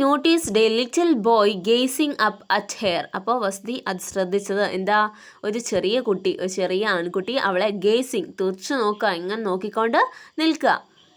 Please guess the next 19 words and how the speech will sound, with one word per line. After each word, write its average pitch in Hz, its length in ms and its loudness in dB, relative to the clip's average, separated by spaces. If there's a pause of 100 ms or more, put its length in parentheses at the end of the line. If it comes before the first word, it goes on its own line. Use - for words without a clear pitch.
(100)
"You 277 180 6
are 349 180 4
really 320 380 4 (160)
a 240 60 2 (120)
great 269 340 2 (180)
artist." 196 340 -2 (140)
നിങ്ങൾ 202 180 2 (280)
തീർച്ചയായും 214 580 2
വലിയൊരു 214 500 2 (400)
ആർട്ടിസ്റ്റാണ്. 196 640 0 (260)
"I 311 60 4 (100)
wish 294 180 2 (200)
I 247 40 4 (140)
could 220 220 0
draw." 180 180 2 (160)
എനിക്കും 190 340 0 (420)
വരയ്ക്കാനൊക്കെ 208 680 2
ആഗ്രഹമുണ്ട്, 202 480 0
പക്ഷേ 214 180 -2